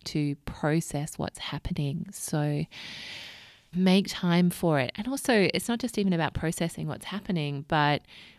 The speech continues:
when we tap into our own creative energy, we're tapping into the energy of source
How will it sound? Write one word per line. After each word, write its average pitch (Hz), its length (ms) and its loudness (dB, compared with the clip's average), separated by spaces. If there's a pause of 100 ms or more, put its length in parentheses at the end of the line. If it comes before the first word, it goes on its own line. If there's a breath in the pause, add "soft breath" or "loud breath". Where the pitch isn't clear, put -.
(100 loud breath)
when 170 180 0
we 170 100 2
tap - 300 -4
into 196 220 2
our 170 180 2
own 165 200 0
creative 147 540 -4
energy, 190 340 0
we're 151 140 -2
tapping - 460 -4
into 156 240 -2
the 156 160 -6
energy 151 560 -2
of 143 320 -4
source - 840 -4